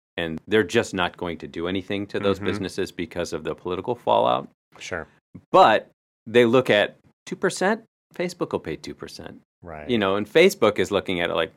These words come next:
Speaker 1: "Two percent? I can live with two percent."
Speaker 2: Mm-hmm.
Speaker 1: <laughs> You know,
Speaker 2: I
Speaker 1: like,
Speaker 2: can live with
Speaker 1: yeah,
Speaker 2: being
Speaker 1: like, if,
Speaker 2: non-compliant.
Speaker 1: because the cost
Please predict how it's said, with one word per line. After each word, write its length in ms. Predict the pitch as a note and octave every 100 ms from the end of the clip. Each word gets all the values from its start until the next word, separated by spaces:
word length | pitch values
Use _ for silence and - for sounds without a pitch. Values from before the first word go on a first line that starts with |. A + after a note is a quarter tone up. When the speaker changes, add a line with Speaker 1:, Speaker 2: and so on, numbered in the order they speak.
| _
Speaker 1:
"Two 140 | D3+
percent? 460 | C#3+ C#3 - F3+ G3+ _ _ _ _ A2+
I 60 |
can 180 | A#2+ C3
live 140 | G2
with 140 | F#2 -
two 120 | -
percent." 440 | - F#2+ - F#2 - _
Speaker 2:
Mm-hmm. 400 | F2+ E2 E2+ E2+ E2
Speaker 1:
<laughs> 60 | _ _ - _
You 180 | C#3+ B2 B2+
know, 200 | A2+ - - -
Speaker 2:
I 80 | -
Speaker 1:
like, 140 | A#2 B2
Speaker 2:
can 220 | B2 A2
live 280 | G#2 F#2+ F#2+
with 160 | F#2
Speaker 1:
yeah, 240 | C#3 D#3+ C#3+
Speaker 2:
being 100 | F#3+
Speaker 1:
like, 200 | E3+ F#3 D#3
if, 180 | D#3
Speaker 2:
non-compliant. 200 | G3 F3+ -
Speaker 1:
because 280 | F3 E3
the 120 | - C#3+
cost 560 | - E3 D#3+ D3+ -